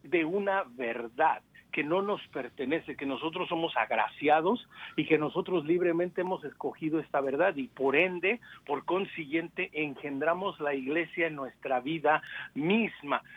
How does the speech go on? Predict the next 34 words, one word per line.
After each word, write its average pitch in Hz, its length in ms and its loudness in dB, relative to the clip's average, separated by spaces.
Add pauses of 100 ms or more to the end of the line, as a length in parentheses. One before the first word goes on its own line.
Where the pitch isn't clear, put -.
(100)
Les 208 220 2
voy 240 100 4
a - 40 2
contar 233 200 0
una 233 140 -6
historia 214 340 -8
cortita, 151 540 -10
cortita. 139 560 -10 (300)
Hace 214 200 0
muchos 196 440 -2
años, 196 340 -2
una 160 160 0
vez 165 200 -2
en 151 120 -2
la 131 100 0
labor 135 400 -2
que, 131 200 -6
que - 160 -10
yo 143 120 2
realizo 139 540 -2
de, 123 160 -8
de 117 120 -6
la 113 140 -4
defensa 131 420 0
de 123 120 0
la 120 80 2
vida, 131 220 2
en 131 80 -2
donde 123 200 -6
también 120 280 -6
participo - 600 -4
con 117 160 0
muchas 120 300 0
organizaciones, 127 840 2